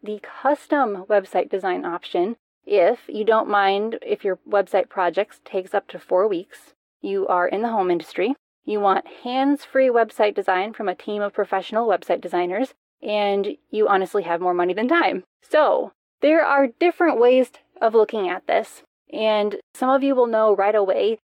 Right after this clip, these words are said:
which option is going to be best for you. If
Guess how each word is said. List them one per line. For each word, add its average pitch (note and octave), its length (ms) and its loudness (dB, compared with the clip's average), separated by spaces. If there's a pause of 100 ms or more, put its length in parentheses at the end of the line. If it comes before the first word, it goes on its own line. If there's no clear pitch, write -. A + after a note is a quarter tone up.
(120)
which A3 300 0
option G3 340 -4
is G#3 120 -4
going G#3 220 0
to G#3 60 -4
be G#3 100 -4
best E3 300 -4
for F3+ 160 2
you. G3 240 0 (240)
If D4 320 0